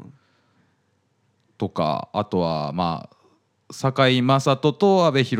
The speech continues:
Speaker 2: が戦うとかね。
Speaker 1: あー、
Speaker 2: うん。
Speaker 1: うんうんうん。
Speaker 2: でもちょっと映画にしては絵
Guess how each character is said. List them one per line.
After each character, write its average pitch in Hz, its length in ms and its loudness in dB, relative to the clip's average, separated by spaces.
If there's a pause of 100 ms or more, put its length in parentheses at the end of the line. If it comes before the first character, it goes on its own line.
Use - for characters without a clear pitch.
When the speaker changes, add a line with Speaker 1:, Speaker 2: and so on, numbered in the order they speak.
(140)
Speaker 2:
が 90 120 -6
戦 82 320 -10
う 76 80 -10
と - 120 -16
か - 100 -18
ね。 120 280 -10
Speaker 1:
あ 127 680 6
ー、 120 40 0
Speaker 2:
う 120 40 0
ん。 - 20 0
Speaker 1:
う 120 40 0
ん - 20 0
う 113 40 0
ん 92 540 -4
う - 40 -14
ん。 - 180 -20 (580)
Speaker 2:
で 107 60 -6
も 101 80 -2
ち - 80 -2
ょ 151 40 4
っ - 20 -12
と 107 100 -2
映 165 220 6
画 294 100 2
に 294 100 4
し - 80 0
て - 60 2
は - 80 6
絵 113 40 4